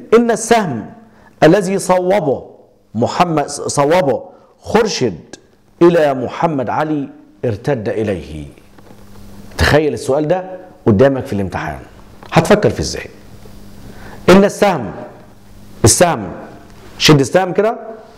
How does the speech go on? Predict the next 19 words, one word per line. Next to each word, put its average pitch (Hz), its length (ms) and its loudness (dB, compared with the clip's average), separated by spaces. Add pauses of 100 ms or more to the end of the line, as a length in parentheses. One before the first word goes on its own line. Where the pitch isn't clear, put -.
(280)
ها؟ 208 220 6 (480)
السهم 202 560 2
اللي 156 160 4
صوبه 156 720 0 (100)
خرشد 147 520 -2 (1160)
تجاه 170 360 6
محمد 180 420 -2
علي 196 240 0 (1000)
ارتد 135 360 4
إليه، 107 320 -2
ارتد 123 280 -2
إلى 113 140 -4
خرشد. - 380 -10 (1000)
فكر 170 320 2
كده 139 180 -2
ازاي، 131 260 -2
هتفكر 123 280 -2
تحله 127 220 -4
ازاي؟ 127 220 -4